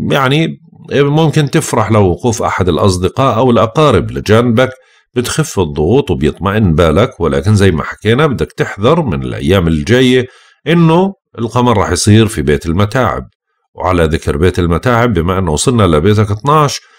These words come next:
بنقول إنه ما زالت ال-، الزوايا ضاغطة عندك موجودة شوي، فعشان هيك تعطيل بعض المسائل أو الضغوط اللي قاعدة بتصير عندك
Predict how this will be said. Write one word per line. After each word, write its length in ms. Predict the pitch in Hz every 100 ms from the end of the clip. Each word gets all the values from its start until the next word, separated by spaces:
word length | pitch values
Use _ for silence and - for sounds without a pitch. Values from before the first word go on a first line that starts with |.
| _ -
بنقول 380 | 170 185 180 156
إنه 180 | 156 160
ما 180 | 151
زالت 360 | 143 143 139 123
ال-، 240 | 127 120 - 120
الزوايا 880 | 107 107 90 92 104 120 147 127 113
ضاغطة 540 | 87 120 95 87 78
عندك 420 | 67 82 78 -
موجودة 460 | 76 76 76 98 80
شوي، 400 | - 135 170 147
فعشان 460 | - 71 - 107
هيك 180 | 107 117 113
تعطيل 600 | - - - 139 156 87
بعض 240 | 71 64
المسائل 680 | 73 76 92 127 123 110 113 - - _ -
أو 180 | 156
الضغوط 460 | 151 120 127 135 110
اللي 260 | 110 90 101
قاعدة 260 | 90 76
بتصير 440 | 69 76 - 135 95
عندك 340 | 123 139 139